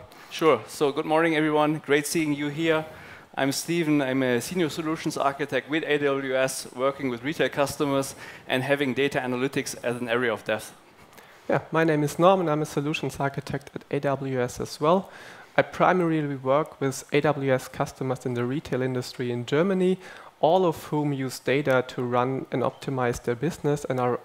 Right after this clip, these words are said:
Speaker 2: running a data platform at a certain maturity stage and scale. So, as we have them in the session title, let's talk about icebergs. For me, icebergs are breathtaking natural wonders. These massive frozen structures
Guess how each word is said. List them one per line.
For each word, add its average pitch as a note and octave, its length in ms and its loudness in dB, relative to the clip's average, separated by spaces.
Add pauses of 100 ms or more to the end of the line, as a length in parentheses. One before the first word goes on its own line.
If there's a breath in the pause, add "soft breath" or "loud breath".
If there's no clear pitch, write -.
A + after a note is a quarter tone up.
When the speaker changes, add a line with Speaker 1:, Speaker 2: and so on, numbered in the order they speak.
(140)
Speaker 2:
running C3 380 0
a B2 40 -2
data B2 300 0
platform B2 760 -2 (340 loud breath)
at D3+ 100 -2
a A#2+ 60 -2
certain B2 400 -4
maturity A#2+ 760 -6
stage - 480 -10
and B2+ 100 -10
scale. - 460 -10 (1120 loud breath)
So, E3+ 220 -2 (240)
as F#3 180 6
we F#3+ 80 6
have F#3 140 8
them D#3+ 160 4
in D#3 80 2
the C#3 80 4
session D#3+ 320 4
title, B2+ 400 2
let's B2+ 240 -2
talk C3 260 0
about B2 320 0
icebergs. - 680 -6 (340 loud breath)
For - 200 -6
me, F#3 400 2 (220)
icebergs B2 680 2
are C3+ 60 2
breathtaking B2+ 840 2
natural A#2+ 400 -2
wonders. A2+ 600 -2 (420 loud breath)
These - 240 -2
massive C#3 460 4
frozen C#3 500 2
structures - 840 0